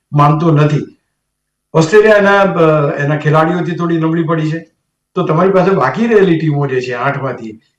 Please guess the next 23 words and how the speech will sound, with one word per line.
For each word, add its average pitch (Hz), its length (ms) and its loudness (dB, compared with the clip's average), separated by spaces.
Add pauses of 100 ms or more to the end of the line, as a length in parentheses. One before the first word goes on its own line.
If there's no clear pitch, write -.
એ 226 180 0
ટીમોની 151 360 0
અંદર 147 220 0
ભારત 139 340 -2
અને 160 180 -6
પાકિસ્તાન 165 480 -6
ટોચ 170 240 -4
ઉપર 170 220 -4
બચે 156 300 0
છે. - 100 -8 (300)
તમારી 147 260 0
પાસે 151 160 0
સાઉથ 151 220 2
આફ્રિકા 156 380 2
છે 147 80 0
આ 147 80 0
બાજુ, 139 420 -4
એ 135 100 -2
મહત્વની 156 520 -2
ટીમ 139 200 -4
છે. 135 160 -8 (240)
તમારું 170 320 0
ન્યુઝીલેન્ડ, 185 520 2